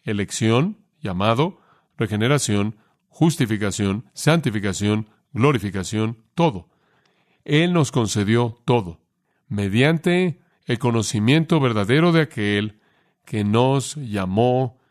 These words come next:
por su propia gloria y excelencia. De nuevo, ahí está, otra vez,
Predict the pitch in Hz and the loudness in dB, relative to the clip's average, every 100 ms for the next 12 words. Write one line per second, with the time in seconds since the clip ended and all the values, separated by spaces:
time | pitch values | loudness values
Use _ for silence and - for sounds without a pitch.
0 | _ - 123 131 135 127 - 104 - 120 | _ -2 0 2 0 -4 -8 -8 -4 -2
1 | 127 123 123 120 117 - 101 110 120 117 | -2 -2 -2 -2 -6 -10 -2 2 2 2
2 | 117 117 117 - 123 113 110 - 107 98 | 0 -4 -6 -8 -2 0 0 -2 -8 -6
3 | 110 104 101 85 87 - _ _ _ - | -4 -2 -2 -4 -8 -12 _ _ _ -2
4 | 123 143 123 165 165 156 147 156 151 _ | 2 2 2 0 0 2 2 2 -2 _
5 | _ _ 147 165 175 135 107 104 - - | _ _ -2 0 0 2 0 -2 -6 -14